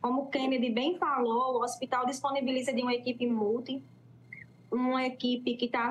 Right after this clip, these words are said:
à inteira disposição da população, em horários completamente, é, fáceis, de fácil acesso a todos.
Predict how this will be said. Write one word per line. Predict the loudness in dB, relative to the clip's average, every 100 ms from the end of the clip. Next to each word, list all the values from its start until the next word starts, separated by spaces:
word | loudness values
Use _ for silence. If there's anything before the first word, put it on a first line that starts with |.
| -2 -2
à | -2 0
inteira | 0 0
disposição | 0 0 0 0 0 0
da | 0
população, | 0 0 0 0 -2 -4 0 0 -2 -8 -20 -20 -6
em | -2 0
horários | 2 2 2 2 0 -2
completamente, | -2 0 0 0 0 0 0 0 0 0 2 0 -2
é, | 0 0 0 0 0 -2 -6 -16 -20 -8
fáceis, | -2 0 0 -2 -2 -2
de | -2 0
fácil | 0 0 0
acesso | 0 0 -2 0 0 0
a | -2
todos. | -2 0 0 -2 -8